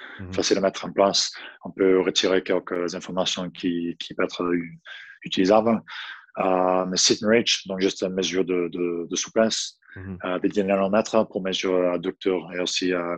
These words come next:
Speaker 2: prise de main, euh, qui, euh, qui va être un facteur neurologique, euh, pour voir s'il y a une, une fatigue, euh, nerveuse. Euh, on va utiliser,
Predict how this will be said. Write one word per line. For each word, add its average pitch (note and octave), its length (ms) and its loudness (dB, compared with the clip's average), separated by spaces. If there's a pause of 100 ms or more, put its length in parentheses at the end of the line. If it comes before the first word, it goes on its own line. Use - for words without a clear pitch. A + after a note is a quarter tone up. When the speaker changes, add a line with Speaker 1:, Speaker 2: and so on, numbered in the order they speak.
Speaker 2:
prise F2+ 280 2
de F2+ 160 -4
main, G#2 220 0 (560)
euh, F2 360 -2
qui, - 200 -4
euh, F2 240 -2
qui - 140 -6
va F#2 80 4
être F2+ 140 -2
un F#2+ 40 -4
facteur F#2 320 -2
neurologique, F2+ 560 0 (560)
euh, F2 260 -6 (640)
pour F2+ 120 2
voir F2+ 200 6
s'il - 260 2
y F#2 60 6
a F2 140 0
une, E2+ 680 -6
une E2 80 -12
fatigue, E2 460 -4
euh, E2 340 -4
nerveuse. F#2 560 2 (1700)
Euh, G2 500 4 (420)
on G#2 80 -2
va G2 120 6
utiliser, G2 840 4